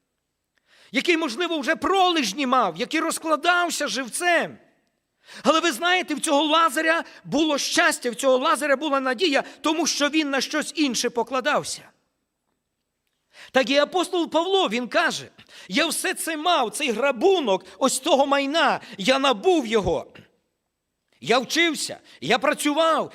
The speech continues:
я досягав, і нарешті я досягнув. Я зустрічав людей віку цього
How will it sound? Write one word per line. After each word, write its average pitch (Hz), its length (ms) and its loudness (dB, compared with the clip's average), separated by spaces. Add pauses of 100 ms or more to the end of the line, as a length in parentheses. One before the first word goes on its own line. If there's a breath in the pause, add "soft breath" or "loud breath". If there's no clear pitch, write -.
(120)
я 214 180 2
досягав, 277 720 2 (140)
і 269 100 2
нарешті 285 560 2
я 285 120 4
досягнув. 226 680 0 (2250)
Я 151 120 -8
зустрічав 196 580 -8
людей 170 320 -6
віку 143 280 -12
цього 170 440 -8